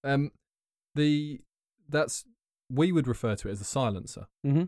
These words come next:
Speaker 1: So it's doing the same thing. It silences sound or it muffles sound.
Speaker 2: Yeah.
Speaker 1: But specifically, it would be the rear of the exhaust system. But mo-, like most people just call it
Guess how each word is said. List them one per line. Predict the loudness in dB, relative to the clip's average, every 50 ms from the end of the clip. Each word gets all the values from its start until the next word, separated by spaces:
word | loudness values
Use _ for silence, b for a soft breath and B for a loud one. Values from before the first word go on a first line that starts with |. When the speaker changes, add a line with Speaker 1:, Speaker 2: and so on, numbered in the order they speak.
| -2 -4
Speaker 1:
So | -2
it's | 0 2
doing | 2 2 2
the | 2
same | 0 -2 -2 -2
thing. | -2 -2 -4
It | -4 -4 -6
silences | -2 0 0 0 0 0 -2 -6 -8 -10
sound | -6 -6 -4 -4 -4 -4
or | -4
it | -4 -4
muffles | -4 -4 -6 -8 -10 -12
sound. | -10 -8 -6 -4
Speaker 2:
Yeah. | -4 -6 -6 -12 _ _ _ _ _ -2
Speaker 1:
But | -2 -2 -2 -4 _ _ _ _ _ _
specifically, | -18 -6 -2 -2 -2 0 0 0 0 0 -2 -4 -2 -2 -2 -2
it | -2 -4
would | -6 -6 -4
be | -2 -2 -2
the | -2 -2
rear | -4 -2 0 0 0 0 0 -4 -6 -10 -10
of | -10 -6
the | -4 -4 -4
exhaust | -4 -4 -6 -6 -6 -8 -10
system. | -12 -14 -12 -8 -6 -6 -4
But | -4 -4 -4 -6 -8 _ _ -6
mo-, | -4 -2 0 -2 -2 -4 -4
like | -2 -2 -2 0 0
most | -2 -2 -2 -2 -4
people | -4 -4 -4
just | -4 -8 -8
call | -6 -6 -4 -4
it | -4